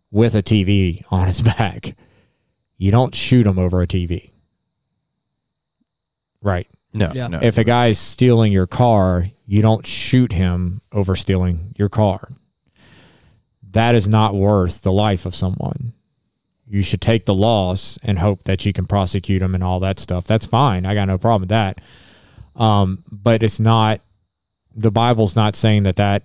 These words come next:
Speaker 1: you would actually be guilty of bloodshed if you shoot him over stealing something like that. Now, there, there does come, now, there are some caveats.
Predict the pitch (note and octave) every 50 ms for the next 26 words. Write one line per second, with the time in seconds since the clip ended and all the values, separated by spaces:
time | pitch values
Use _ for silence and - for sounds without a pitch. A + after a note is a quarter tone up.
0 | _ - G#2 G2+ - - G#2 G2 F#2+ G#2 A2+ A#2+ A#2 A#2 G#2 G#2 G#2 G#2+ - -
1 | - G2 G2 F2 G2 G2+ G2 F#2 E2+ E2+ F#2 G#2 G#2+ A2 G#2+ - - F#2 F2 F2
2 | F2 - - _ _ - G#2 G#2+ G#2 F#2+ F#2+ F2 F2 F2+ - _ _ _ _ _
3 | _ _ _ - G2+ G2+ G#2 A#2 B2+ - - - F2+ F2 F2+ - - - - -
4 | A#2 A#2 G#2+ G2 - G2+ F#2+ F2 - - A2+ A2+ F#2 F2+ F#2 F#2+ F#2 F#2 F#2+ G2+
5 | G2 F#2 F#2+ F2+ F2+ F2+ - _ _ _ _ - - _ _ _ _ _ _ _
6 | _ _ _ _ _ _ _ _ _ - - - C3 C3 B2+ G#2+ G2+ F#2+ F#2 F2+
7 | F2 E2+ _ _ _ _ _ _ _ _ _ _ _ _ _ _ - - A2+ G#2+
8 | G2 - G2+ F#2+ F#2+ G2 G#2+ A2+ G#2 - - - - - - A#2 A#2+ B2+ C3 B2+
9 | C3 D3 D#3 D3 F3+ E3 D#3 D3+ D3 D3 C#3+ C#3 - - B2+ A#2 A2 A2 G#2 G2+
10 | B2 A2+ A#2 A#2+ A2+ B2 C3 C3 C3+ C3 B2 A2 - - A2 - - A2+ A2 G#2+
11 | G2 F#2+ F#2+ F#2+ G#2 - - - - -